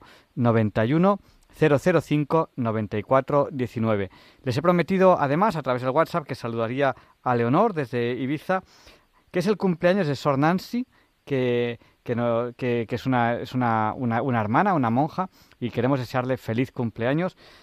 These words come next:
La persona que nos ha llamado desde más lejos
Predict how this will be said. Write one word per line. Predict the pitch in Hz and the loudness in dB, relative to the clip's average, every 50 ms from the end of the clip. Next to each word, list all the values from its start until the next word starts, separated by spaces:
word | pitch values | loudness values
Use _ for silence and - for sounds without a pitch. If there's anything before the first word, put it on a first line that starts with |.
| _ _ | _ _
La | - 143 135 - | -2 -2 -2 0
persona | - 131 127 190 214 208 | 0 -2 0 0 -2 -2
que | - 196 | -2 -2
nos | 175 143 - | -4 -2 0
ha | 185 | 0
llamado | 175 160 160 180 190 170 156 131 123 _ _ _ _ _ | 2 2 4 2 2 2 2 0 -2 _ _ _ _ _
desde | - 131 110 135 131 | -6 -4 -2 0 2
más | 147 170 165 139 | 2 2 2 2
lejos | 143 170 165 - - 139 127 - | 0 -2 -2 -2 -2 -6 -6 -6